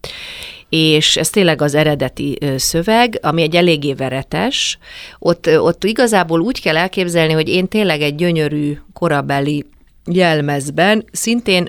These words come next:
felolvasok, de hát azért nem is, és ott pedig megint az a, az a, hát ez egy valós történet, a megindító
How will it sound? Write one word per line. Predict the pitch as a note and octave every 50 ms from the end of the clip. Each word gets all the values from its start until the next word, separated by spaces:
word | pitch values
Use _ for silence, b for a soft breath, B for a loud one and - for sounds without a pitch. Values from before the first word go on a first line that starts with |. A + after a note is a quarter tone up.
| - _ _ -
felolvasok, | - - B3 B3+ B3 A#3 A3 G3+ G3 G3 - - G3 E3+ E3+
de | D#3+ E3
hát | D#3+ D#3 - -
azért | E3+ D#3+ E3 D#3+ D#3 D3+
nem | D3+ D3+ D3 D3
is, | D3+ A#3 B3 - - - B B B B B B B B B B
és | _ F3 F3+ F3+ F#3 F3 - - - -
ott | - A3 A3 -
pedig | - G#3 G3+ G3 G3+ G3+
megint | G#3+ A#3 A3+ G#3 G3 F3+ - -
az | F#3 G3 F#3+
a, | F#3+ - - - - - - -
az | - G3+ F#3+
a, | F#3+ F3+ F3 E3+ E3 - -
hát | D#3+ F3+ G3 -
ez | G3+ G3+
egy | G#3 G3
valós | G3 A#3 B3 A#3+ F#3+ E3+ - -
történet, | - E3+ E3 E3 - F3 E3+ E3+ E3+ -
a | E3+
megindító | E3 F3 F#3 F#3+ F3 E3 D#3+ D#3 C#3+ D3+ D3+ - - - - - - D3 D3+ D3+ D3